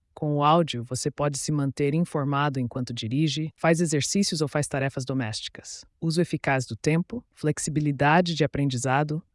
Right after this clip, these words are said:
acessibilidade. Como o áudio se destaca? O áudio tem a capacidade de transformar tempo morto em oportunidades de aprendizado.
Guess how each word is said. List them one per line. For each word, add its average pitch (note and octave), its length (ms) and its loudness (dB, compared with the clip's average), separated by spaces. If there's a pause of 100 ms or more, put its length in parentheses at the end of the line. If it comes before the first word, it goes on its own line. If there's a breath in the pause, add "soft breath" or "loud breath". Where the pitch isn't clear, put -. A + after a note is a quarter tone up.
acessibilidade. C3 1120 0 (420)
Como A3+ 280 6
o F#3+ 80 8
áudio F3 280 8
se - 140 -2
destaca? C3+ 720 -4
O C#3+ 100 0
áudio F3+ 300 6
tem E3+ 160 2
a D3+ 60 0
capacidade D3 800 0
de C3+ 120 -6
transformar C#3+ 640 -2 (120)
tempo E3+ 340 2
morto C#3+ 500 -2
em C#3 120 0
oportunidades C3+ 840 -2
de C3+ 80 -2
aprendizado. A2+ 720 -4